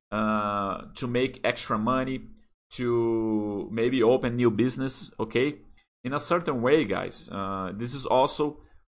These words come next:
you can look at this, at this thing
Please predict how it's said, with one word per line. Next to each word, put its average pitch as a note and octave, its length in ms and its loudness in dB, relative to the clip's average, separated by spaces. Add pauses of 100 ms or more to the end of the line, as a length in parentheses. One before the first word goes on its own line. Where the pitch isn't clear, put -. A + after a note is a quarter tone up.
(600)
you C3 200 -2
can D3 400 -2
look E3 220 6
at A#2 140 -2
this, - 460 -4
at G2+ 280 -2
this - 240 -4
thing D3 460 -6